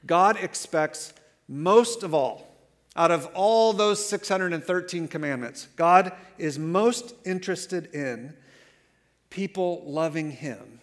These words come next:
supremely. That comprehensively, with every fiber of our being, our lives would be about loving God. Notice the repetition of the word all. We're to love him with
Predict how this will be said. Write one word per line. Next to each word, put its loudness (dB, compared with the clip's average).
supremely. -12
That 0
comprehensively, -4
with -4
every -4
fiber -2
of -6
our -6
being, -8
our -6
lives -2
would -12
be -6
about -12
loving -12
God. -10
Notice 2
the -6
repetition 0
of -10
the -4
word -2
all. -2
We're 2
to 4
love 2
him -2
with -4